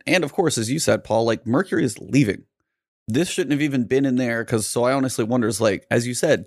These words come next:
do, did they have another festival planned for Beyond Light that we'll see next year that we don't this time? Or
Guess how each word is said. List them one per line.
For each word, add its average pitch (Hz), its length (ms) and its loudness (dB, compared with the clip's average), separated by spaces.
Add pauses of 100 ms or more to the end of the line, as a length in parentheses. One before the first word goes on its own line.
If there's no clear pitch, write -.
(120)
do, 117 540 0 (520)
did 120 140 0
they 123 140 2
have 160 120 0
another 131 380 0
festival 120 640 -2
planned 123 500 0
for 120 280 0
Beyond 117 360 0
Light 120 220 0
that - 80 -4
we'll 90 160 0
see 110 200 2
next 98 380 0
year 165 160 2
that 127 100 -2
we 107 120 0
don't 107 340 0
this 160 160 0
time? 311 380 0
Or 107 500 -2